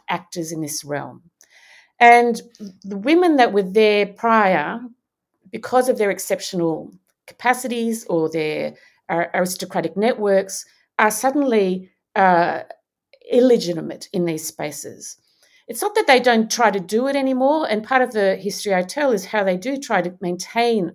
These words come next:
a role and a voice, and even, you know, it, their, their papers, someone like Dorothea Lievin, who's a Baltic ambassadrice, the wife of an ambassador, it's clear that she really aspires to be a diplomat.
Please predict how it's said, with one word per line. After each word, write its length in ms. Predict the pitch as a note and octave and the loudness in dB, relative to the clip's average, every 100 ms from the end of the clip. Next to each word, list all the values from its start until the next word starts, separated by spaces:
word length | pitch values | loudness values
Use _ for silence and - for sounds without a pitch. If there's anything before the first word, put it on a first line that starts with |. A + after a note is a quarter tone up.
| - | -6
a 60 | |
role 440 | E3 E3 D#3 D#3 E3 | -4 0 0 -2 -6
and 160 | E3 | -6
a 60 | D#3+ | -6
voice, 500 | D#3+ D#3+ D3+ - - _ - _ - | -4 -4 -4 -10 -14 _ -20 _ -6
and 180 | G3 A3 | -4 2
even, 420 | A3 A3 G#3 F#3+ | 4 4 2 -2
you 100 | F3 | -2
know, 240 | E3+ E3 - | -2 -4 -4
it, 180 | G3+ - F3 | -8 -6 0
their, 260 | G#3 F#3+ | 2 2
their 160 | F#3 F#3+ F#3+ _ - | -2 -6 -8 _ -10
papers, 460 | G#3+ G#3+ F#3+ F3 | -4 -4 -4 -8
someone 300 | - A3 F#3+ | -6 -4 -2
like 280 | F3+ F3 E3+ _ - | -2 -2 -6 _ -6
Dorothea 460 | F3+ F3+ F#3 F#3 | 0 0 -2 -2
Lievin, 420 | E3+ F3 F3 E3 E3 _ _ _ _ - | 0 0 -2 -4 -8 _ _ _ _ -8
who's 200 | E3+ E3+ | -8 -8
a 40 | |
Baltic 560 | E3 G#3+ G#3+ A3 - - | -4 2 2 2 -8 -6
ambassadrice, 880 | E3+ D#3+ - D#3+ F3+ G3 F#3+ - - | -6 -6 -10 -12 -8 -8 -8 -12 -16
the 140 | - E3+ | -18 -10
wife 260 | E3 D#3+ | -8 -8
of 80 | D#3+ | -10
an 100 | D#3+ | -10
ambassador, 460 | D#3 D#3+ - F3 E3 _ - | -8 -10 -10 -10 -12 _ -8
it's 180 | A3+ - | -8 -8
clear 640 | - C#4 D#4 C#4+ D3+ - _ - | -8 -2 2 2 2 -6 _ -16
that 100 | G#3+ | -10
she 260 | - C4 B3+ | -8 -6 -6
really 400 | A3+ C4+ C4 A3+ | -4 -2 0 -2
aspires 680 | F#3+ - F#3 E3+ D#3 - | -4 -4 -2 -2 -6 -10
to 80 | - | -14
be 140 | D#3+ | -14
a 60 | - | -12
diplomat. 420 | D#3 - D3 - | -16 -18 -20 -20